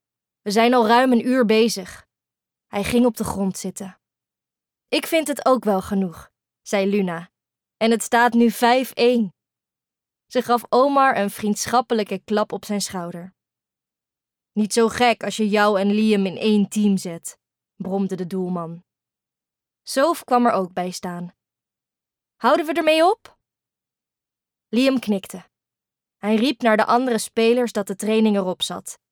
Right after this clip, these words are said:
terwijl Soph drinken uitdeelde. Na schooltijd hadden de voetballers uit groep acht zich bij de velden van hun voetbalclub, de Zwaluwen, verzameld. Daar trainden ze bijna elke dag voor het jaarlijkse buurtvoetbaltoernooi.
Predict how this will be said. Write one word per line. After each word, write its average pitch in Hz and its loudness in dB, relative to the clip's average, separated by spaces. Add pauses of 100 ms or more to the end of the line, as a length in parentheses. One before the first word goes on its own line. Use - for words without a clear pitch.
terwijl 196 -4
Soph 233 0
drinken 208 -4
uitdeelde. 180 -10 (1800)
Na 240 2
schooltijd 269 0
hadden 214 -2
de 214 -4
voetballers 226 0
uit 208 -4
groep - -10
acht - -4
zich 208 -6
bij 208 -2
de 190 -6
velden 254 0
van 208 -6
hun 196 -4
voetbalclub, 208 -6
de 202 -8
Zwaluwen, 208 0
verzameld. 190 -10 (1080)
Daar 240 0
trainden 247 -2
ze 214 -2
bijna 196 0
elke 262 0
dag 190 -2
voor 196 -8
het 190 -8
jaarlijkse 214 -2
buurtvoetbaltoernooi. 180 -6